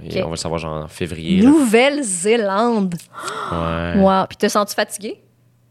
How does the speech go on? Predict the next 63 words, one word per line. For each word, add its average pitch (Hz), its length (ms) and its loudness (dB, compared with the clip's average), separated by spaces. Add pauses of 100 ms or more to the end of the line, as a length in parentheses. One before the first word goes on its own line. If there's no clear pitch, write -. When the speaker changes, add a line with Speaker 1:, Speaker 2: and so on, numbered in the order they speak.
(220)
Speaker 1:
Oui. 98 300 -6 (280)
Speaker 2:
Oh. 160 40 -16 (460)
Speaker 1:
Un 110 80 -2
peu. 95 200 -6 (320)
Speaker 2:
Ok. - 140 -10 (520)
Speaker 1:
Dans 104 100 0
le 104 60 4
sens 135 380 0
où, 120 280 -2 (760)
euh, 120 120 4
je 135 80 -4
me 131 60 0
sens 135 180 0
pas 170 100 -2
fatigué 156 420 0
quand 110 180 0
je - 160 -4
fais 117 140 2
le 120 80 -2
travail. 107 500 0
Je 117 80 -8
me 98 60 -4
sens - 180 -4
fatigué 104 360 -4
quand 107 280 0
le 98 100 -2
travail 98 280 -2
va 101 120 -2
pas 101 140 -4
comme 95 180 -4
je 87 120 -10
veux. 104 280 -4 (120)
Dans 95 100 0
Speaker 2:
Mm. 98 40 -2
Speaker 1:
mes 101 100 0
réactions, 110 540 -2
mettons. 139 300 -6 (280)
Je - 120 -14
viens 107 180 0
stressé. 113 760 -6
Je, - 160 -12
je - 60 -14
suis 92 300 -6
très - 280 -6
facilement 110 360 -6
irritable. 98 540 -4
Et 92 80 -4
je 95 100 -4
sais 120 160 -6
que 107 60 -6
je - 60 -4
suis, 101 340 -6
je - 60 -12
suis - 80 -8
pas 127 120 2
comme 101 260 0
ça 123 260 0
tant 104 300 -2
que - 80 -10
ça 120 140 -2
dans 107 200 0
la 92 60 -2
vie. 98 240 -8